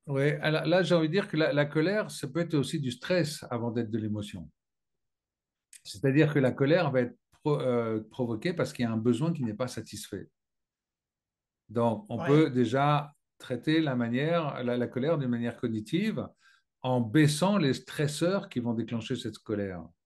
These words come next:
Speaker 1: Comme je disais tout à l'heure, j'ai, euh, j'ai, je supporte pas que ma maison soit dérangée et, euh, j'ai un mari qui me met, euh, tout, tout en bazar à chaque fois, donc à chaque fois, ça me met en colère.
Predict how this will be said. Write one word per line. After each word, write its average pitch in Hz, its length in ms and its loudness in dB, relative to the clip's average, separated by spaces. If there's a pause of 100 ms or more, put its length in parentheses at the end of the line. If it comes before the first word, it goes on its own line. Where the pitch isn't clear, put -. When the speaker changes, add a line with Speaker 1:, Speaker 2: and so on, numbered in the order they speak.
(360)
Speaker 1:
Comme 120 100 -2
je 120 140 0
disais 123 40 0 (120)
tout 139 60 0
à 131 60 8
l'heure, 139 340 6
j'ai, 110 300 2
euh, 104 220 2
j'ai, 110 300 -2
je 113 200 -2
supporte 160 560 0
pas 151 280 -2
que 147 120 -4
ma 117 240 -2
maison 120 280 -2
soit 123 140 -8
dérangée 107 840 0
et, 95 60 -8
euh, 95 100 -8 (420)
j'ai 107 140 0
un 117 60 2
mari 120 200 2
qui 123 140 -4
me 104 60 0
met, 104 140 -2
euh, 104 180 0
tout, 120 200 -8 (220)
tout - 180 -6
en 127 60 0
bazar 117 320 2
à 117 40 0
chaque - 200 -4
fois, 127 180 0
donc 110 200 -6
à 107 40 -2
chaque - 180 -14
fois, 120 120 -6
ça - 120 -8
me 101 60 -2
met 110 80 0
en 113 100 -2
colère. 131 480 -4